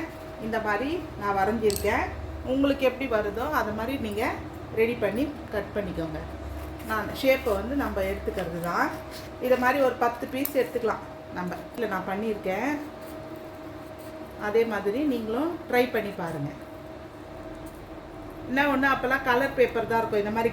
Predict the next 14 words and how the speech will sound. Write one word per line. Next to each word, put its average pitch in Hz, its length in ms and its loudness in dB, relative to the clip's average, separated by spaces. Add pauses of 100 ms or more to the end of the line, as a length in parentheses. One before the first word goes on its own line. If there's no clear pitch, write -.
கிளிட்டர் 233 380 6
இருக்காது, 185 400 0 (200)
கலர் 233 300 2
பேப்பர் 185 300 -2
இருக்கும். 190 360 0 (560)
கலர் 262 320 6
பேப்பர் 220 320 2
வாங்கி 226 380 2
அதுல 214 280 4
கம்மை 240 220 4 (140)
ஊத்திட்டு 220 340 0 (560)
அதுல 196 180 4 (100)
ஜிகினா 240 320 0
பேப்பரை 185 260 0